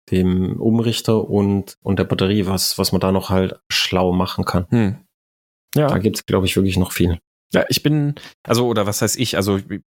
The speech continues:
Speaker 2: glaub, wie gesagt, wir können auf jeden Fall gespannt sein. Ich glaub, da wird wirklich noch viel
Speaker 1: Feldschwächebereich.
Speaker 2: Interessantes passieren. Ja, richtig.
Speaker 1: Galliumnitrid.
Speaker 2: Ja.
Speaker 1: Ich werfe einfach mal jetzt Buzzwords rein.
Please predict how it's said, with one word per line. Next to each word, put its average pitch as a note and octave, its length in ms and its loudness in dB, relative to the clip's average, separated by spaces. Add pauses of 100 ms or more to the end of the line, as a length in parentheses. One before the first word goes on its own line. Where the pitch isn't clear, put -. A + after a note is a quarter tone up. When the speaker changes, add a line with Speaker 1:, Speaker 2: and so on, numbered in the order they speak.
(140)
Speaker 2:
glaub, D3+ 200 0
wie C3 260 0
gesagt, A#2+ 320 -2
wir A2+ 120 2
können A2+ 220 0
auf G#2 140 -4
jeden G#2+ 120 2
Fall G2+ 120 0
gespannt G2+ 360 0
sein. F#2 200 0
Ich G2+ 100 -4
glaub, F#2+ 140 -2
da F#2+ 120 0
wird G2 180 -2
wirklich G2+ 220 -2
noch F3+ 60 4
viel - 280 2
Speaker 1:
Feldschwächebereich. A2+ 380 2
Speaker 2:
Interessantes G#2 640 0
passieren. - 460 -2
Ja, C#3 180 0 (420)
richtig. C#3 180 4
Speaker 1:
Galliumnitrid. A#2 880 0 (380)
Speaker 2:
Ja. F#2+ 440 0
Speaker 1:
Ich - 100 0
werfe C#3 240 0
einfach C3+ 240 2
mal A#2+ 240 2
jetzt A2+ 240 -4
Buzzwords G#2 500 -4
rein. F#2 80 -6